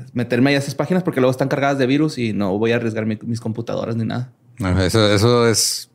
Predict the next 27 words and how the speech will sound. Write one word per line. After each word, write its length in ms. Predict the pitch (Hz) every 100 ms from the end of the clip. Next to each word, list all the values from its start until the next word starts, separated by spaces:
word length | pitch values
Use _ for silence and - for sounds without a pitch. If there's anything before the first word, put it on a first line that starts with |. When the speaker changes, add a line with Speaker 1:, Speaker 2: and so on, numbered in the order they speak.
| -
Speaker 2:
muy 200 | 110 110
prudente 300 | 131 107 117
de 40 |
tu 120 | 104
parte. 240 | 87 90 -
Entonces, 160 | -
mejor 240 | 107 - 101
usa 220 | 101 113
NordVPN. 720 | 110 110 113 - 117 147 170 - _ -
Ahí 180 | 87 90
ya 100 | 92
puedes 220 | 95 90
escoger 380 | 98 85 95 92
en 120 | 85
qué 120 | 117
país 300 | - 101 98
estás 200 | 98 104
conectado. 600 | 110 90 87 131 170 170 - _ _
Puedes 180 | - 98
accesar 400 | 98 - 82 90
todo, 240 | - 135 151
puedes 160 | 113 104
hacer 180 | 98 -
tu 120 | 117
tarea 320 | 101 92 113
de 60 | 117
terror. 380 | 95 120 147